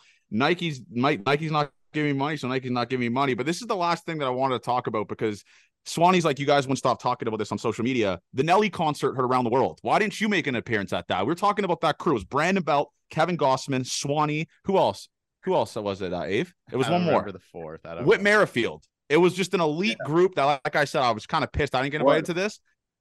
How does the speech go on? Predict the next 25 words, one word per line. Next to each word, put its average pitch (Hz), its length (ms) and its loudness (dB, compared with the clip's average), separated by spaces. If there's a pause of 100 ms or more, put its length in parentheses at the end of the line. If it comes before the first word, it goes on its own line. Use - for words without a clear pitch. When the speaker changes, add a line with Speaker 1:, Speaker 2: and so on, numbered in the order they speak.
(1300)
Speaker 1:
Wha-, 131 320 -8 (640)
wha-, 143 160 -10 (160)
wha-, - 280 -6 (1400)
invited 196 400 2
to 139 100 -2
that. 104 140 -2
What's 131 160 -2
up 220 140 -2
with 190 140 -8
that? 98 220 -4 (720)
You're 131 120 -4
not 147 60 4
a - 20 4
Speaker 3:
No, 165 80 4
Speaker 1:
concert 185 240 4
Speaker 3:
it - 60 2
was - 40 2
Speaker 1:
guy? 240 260 4 (680)
Speaker 3:
No, 170 320 4
it 135 120 0
was 185 180 0
an 196 120 -4
open 165 400 0
invite. 131 580 -2 (280)
Um, 107 340 -4